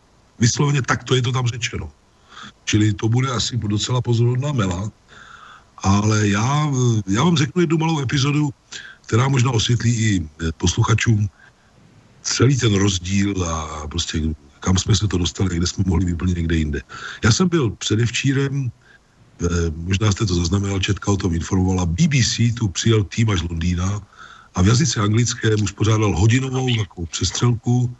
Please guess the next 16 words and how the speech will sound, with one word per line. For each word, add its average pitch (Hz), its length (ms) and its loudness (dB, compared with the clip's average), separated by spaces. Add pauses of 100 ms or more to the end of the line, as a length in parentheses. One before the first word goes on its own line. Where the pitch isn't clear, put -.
(420)
v 82 160 -4
divadle 104 340 2
Archa, 117 460 0 (720)
kde 107 160 2
jsme 131 160 2
byli 131 160 2
čtyři 113 320 2
panelisté, 107 640 0
byl 110 160 0
tam 95 180 -4
ministr 101 380 -4 (520)
Adam 90 180 2
Vojtěch, 113 500 2 (720)
byl 104 160 4
tam, 90 400 -2
eh, 82 560 -4